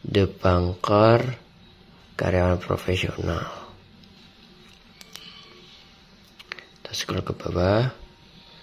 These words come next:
Nah, mari bergabung menjadi Bank Niaga. Nah, ini job street.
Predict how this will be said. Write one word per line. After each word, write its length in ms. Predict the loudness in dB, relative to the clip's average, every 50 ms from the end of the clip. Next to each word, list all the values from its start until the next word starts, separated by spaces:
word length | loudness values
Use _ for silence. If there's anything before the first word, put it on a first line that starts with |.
| -20 -20 -20 -20 -20 -20 -18 -14 -12
Nah, 440 | -8 -8 -6 -6 -8 -8 -8 -10 -12 -12 -14 -14 -16 -18 -18 -20 -20 -20 -20 -20 -20 -20 -20 -20 -20 -20 -20 -20 -20 -20 -20 -20 -20 -20 -20 -20 -20 -20 -20 -20 -20 -20 -20 -20 -20 -20 -20 -20 -20 -20 -20 -20 -20 -20 -20 -20 -20 -20 -20 -20 -20 -10 -2
mari 320 | 2 4 6 6 6 4
bergabung 800 | 4 2 4 6 4 4 4 4 4 6 6 6 6 4 2 0
menjadi 800 | -2 -2 0 2 2 2 2 2 2 2 4 4 4 4 2 2 0 -4 -14 -20 -20 -20 -20 -20 -20 -20 -20 -20 -20 -20 -20 -20 -20 -20 -20 -20 -20 -20 -20 -20 -20 -20 -20 -20 -20 -20 -20 -16 -4 2
Bank 560 | 4 4 6 6 4 4 4 4 4 2 2
Niaga. 640 | 2 0 0 -2 -4 -4 -4 -4 -4 -4 -6 -8 -10 -12 -12 -10 -8
Nah, 320 | -6 -6 -6 -6 -8 -10 -10 -10
ini 320 | -10 -8 -8 -6 -6 -6 -8
job 160 | -8 -8 -6
street. 480 | -4 0 4 4 4 4 2 -4 -18